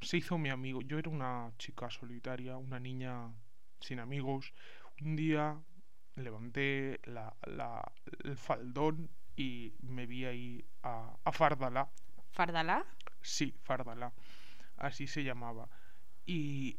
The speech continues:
Speaker 1: bueno, era un ente mágico, era un, mm, era mi mejor amigo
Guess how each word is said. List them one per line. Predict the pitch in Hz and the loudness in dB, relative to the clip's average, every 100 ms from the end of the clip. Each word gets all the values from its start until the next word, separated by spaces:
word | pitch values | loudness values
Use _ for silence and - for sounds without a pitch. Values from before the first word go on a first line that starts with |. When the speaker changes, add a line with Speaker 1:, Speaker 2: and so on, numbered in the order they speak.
| 151 | 2
Speaker 1:
bueno, | 175 240 254 - | 2 2 0 0
era | 139 135 127 | 0 0 0
un | 123 120 110 | -2 -2 -2
ente | 135 135 127 | -2 -2 -2
mágico, | 120 113 - - 113 - | -4 -6 -6 -6 -4 -6
era | 120 120 | -6 -6
un, | 117 117 113 113 107 - - - - - - - - - - - - - - - - 160 | -8 -8 -8 -8 -8 -8 -8 -8 -8 -8 -8 -8 -8 -8 -8 -8 -8 -8 -8 -8 -8 -4
mm, | 156 156 - - - 135 - - - - - - - - - - - - - - - - - - - - - | -2 -2 -2 -6 -6 -6 -6 -6 -6 -6 -6 -6 -6 -6 -6 -8 -8 -8 -8 -8 -8 -8 -8 -6 -6 -6 -4
era | 147 117 | -2 -2
mi | 139 | -4
mejor | 131 - - - | -4 -4 -4 -4
amigo | - - | -6 -6